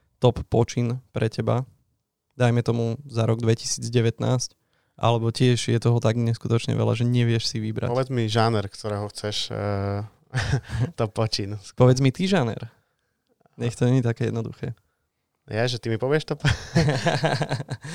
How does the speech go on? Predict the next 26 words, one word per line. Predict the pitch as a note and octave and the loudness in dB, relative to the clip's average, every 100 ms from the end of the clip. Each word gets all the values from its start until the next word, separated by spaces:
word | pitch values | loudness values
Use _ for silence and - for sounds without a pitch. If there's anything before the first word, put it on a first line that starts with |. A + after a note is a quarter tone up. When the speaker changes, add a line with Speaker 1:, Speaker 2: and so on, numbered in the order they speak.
| F#3 - C#3 C3 | -8 -8 -10 -14
Speaker 1:
Nie, | A#2 C3 | -2 2
nie, | C3+ | 4
nie. | C3 B2+ - _ | 2 0 -4 _
Kľudne, | - D#3 D3+ B2 - _ _ _ | 2 6 6 4 0 _ _ _
kľudne | - C#3 D3+ | 0 2 4
ne, | B2+ A#2+ | 4 4
mm, | - A2+ A#2+ A#2+ A#2+ A#2+ A#2+ A#2+ A#2+ A#2 - _ _ _ _ _ _ _ | 2 -2 0 0 0 0 0 -2 -2 -6 -10 _ _ _ _ _ _ _
dobre, | - B2+ A#2+ A#2+ A#2 | 2 4 6 4 0
dajme | A#2+ B2 B2 A#2+ | 0 2 4 2
tomu, | A#2+ A2+ - _ | 2 0 -4 _
o, | - A2 G#2+ A2+ A2+ A#2 A2+ - _ _ | -8 -4 -4 -4 -4 -6 -10 -16 _ _
U | B2 A#2+ | -4 0
K | B2 | 2
bass. | A2 - A#2 - - _ _ _ _ _ _ _ | 2 0 -2 -6 -14 _ _ _ _ _ _ _
Speaker 2:
A | G#2+ | -14
tak | - A#2 | -4 0
U | A#2 | 0
K | B2 B2+ | 2 2
bass | A#2 A2 | 2 0
by | |
som | A2 A2+ A2 | -2 0 0
určite | A2 A#2 - G#2+ G#2+ G#2+ G#2+ - _ | -2 -4 -2 0 2 0 -2 -6 _
najviac | A#2 G#2+ G#2+ G#2+ A2 A2+ - | -14 -6 -4 0 0 0 -4
ako | - - G#2+ | -12 -10 -6
za | G#2 | -6
posledný, | - A2+ - G#2+ G#2+ G#2+ G#2+ | -6 -8 -4 -4 -4 -6 -6